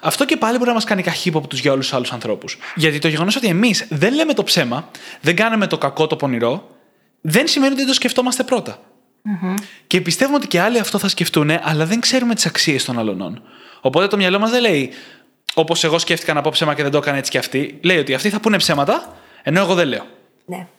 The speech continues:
Speaker 1: Και αυτή είναι πολύ βασική η τέτοια της καχυποψίας. Δηλαδή, σκέψεις που εμείς κάνουμε και τις απορρίπτουμε, θεωρούμε ότι οι άλλοι θα τις έχουνε τις ίδιες και δεν θα τις απορρίψουνε. Το οποίο είναι σίγουρα κάποιο bias.
Speaker 2: Μμμ.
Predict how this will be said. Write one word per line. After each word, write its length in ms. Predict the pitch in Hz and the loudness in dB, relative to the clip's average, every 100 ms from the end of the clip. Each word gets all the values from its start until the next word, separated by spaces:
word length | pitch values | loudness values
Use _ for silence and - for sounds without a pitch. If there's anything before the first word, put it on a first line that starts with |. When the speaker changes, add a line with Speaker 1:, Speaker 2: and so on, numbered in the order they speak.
| _ | _
Speaker 1:
Και 100 | - | -4
αυτή 120 | 139 202 | 0 2
είναι 80 | |
πολύ 200 | 214 196 | 2 2
βασική 500 | 226 240 240 - - 170 | 2 0 0 -2 0 0
η 60 | |
τέτοια 220 | 147 156 | 0 -2
της 80 | 147 | -4
καχυποψίας. 440 | 147 139 131 - 127 | -4 -2 0 2 2
Δηλαδή, 200 | 127 151 | 2 0
σκέψεις 280 | - 180 - | 0 -2 0
που 60 | |
εμείς 160 | - 175 | 0 0
κάνουμε 260 | 190 185 | 0 0
και 120 | 170 127 | -2 -4
τις 100 | 147 | -4
απορρίπτουμε, 720 | 135 123 135 131 127 160 277 - - - | 0 2 2 -2 0 0 -2 -10 -18 -4
θεωρούμε 300 | 151 147 202 | 0 2 2
ότι 120 | 214 | 2
οι 40 | |
άλλοι 160 | 196 233 | 2 2
θα 160 | 226 190 | -2 -4
τις 180 | - | 0
έχουνε 300 | 170 170 196 | 0 2 0
τις 160 | 180 156 | 0 2
ίδιες 300 | 190 220 269 - | 2 2 -2 -2
και 140 | - 156 | -2 2
δεν 140 | 247 | 2
θα 100 | 240 | 0
τις 100 | 180 | -4
απορρίψουνε. 520 | 151 120 104 - 92 - - - | -4 -4 -6 -10 -14 -20 -20 -16
Το 80 | - | -6
οποίο 200 | 117 135 | 0 2
είναι 160 | 147 143 | 2 0
σίγουρα 280 | - 143 120 | 0 0 0
κάποιο 240 | 120 113 | -2 -2
bias. 320 | 107 101 90 - - - _ _ _ _ - | -2 -2 -4 -10 -12 -20 _ _ _ _ -4
Speaker 2:
Μμμ. 320 | 202 175 | -2 -2